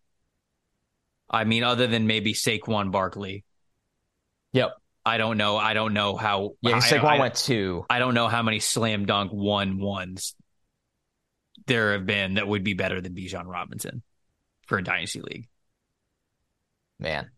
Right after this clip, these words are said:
Speaker 2: it's, he's, he's pretty, pretty special player. Um,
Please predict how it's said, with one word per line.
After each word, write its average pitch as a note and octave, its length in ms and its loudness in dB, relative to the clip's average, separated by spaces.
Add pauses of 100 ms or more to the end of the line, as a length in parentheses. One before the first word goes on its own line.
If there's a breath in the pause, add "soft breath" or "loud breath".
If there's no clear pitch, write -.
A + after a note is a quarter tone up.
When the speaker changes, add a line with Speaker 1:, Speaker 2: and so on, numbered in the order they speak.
(360)
Speaker 2:
it's, A#2+ 220 0
he's, B2+ 260 2
he's C3 240 2
pretty, C3+ 340 2
pretty D3 280 2
special C3+ 400 2
player. A#2 560 2 (500)
Um, F2+ 600 0